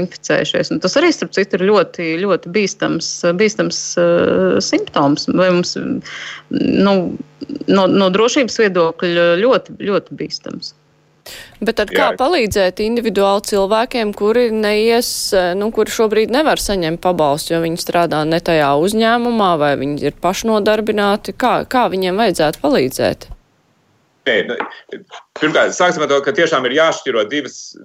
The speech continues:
Speaker 3: divi pabalstu, eh, te atbalsta veidi. Viens atbalsta veids ir, ir atbalsts caur uzņēmumiem, jeb uzņēmumiem, lai tad, kad ekonomika atjaunojas, šie uzņēmumi nav jāveido no jauna. Ir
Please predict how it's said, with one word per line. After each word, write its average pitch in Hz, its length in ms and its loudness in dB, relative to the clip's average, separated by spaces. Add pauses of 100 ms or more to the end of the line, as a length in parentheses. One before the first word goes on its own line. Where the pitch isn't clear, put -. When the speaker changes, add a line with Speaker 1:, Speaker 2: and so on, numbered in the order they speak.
(100)
Speaker 3:
divi 120 400 -4
pabalstu, 113 520 0
eh, 78 400 -2
te 113 120 2
atbalsta 113 480 0
veidi. 113 240 0
Viens 151 280 0
atbalsta 123 480 2
veids 135 280 2
ir, - 80 -18 (160)
ir - 240 -8 (400)
atbalsts 120 840 0 (400)
caur 139 360 2
uzņēmumiem, 139 800 -2
jeb 123 240 2
uzņēmumiem, 120 720 -2
lai 131 320 2 (100)
tad, 135 240 0
kad 104 220 -2 (300)
ekonomika 113 540 0
atjaunojas, 143 720 2 (220)
šie 123 180 0
uzņēmumi 120 560 0
nav 127 220 2
jāveido 117 680 2
no 107 160 0
jauna. 92 540 0
Ir 131 360 0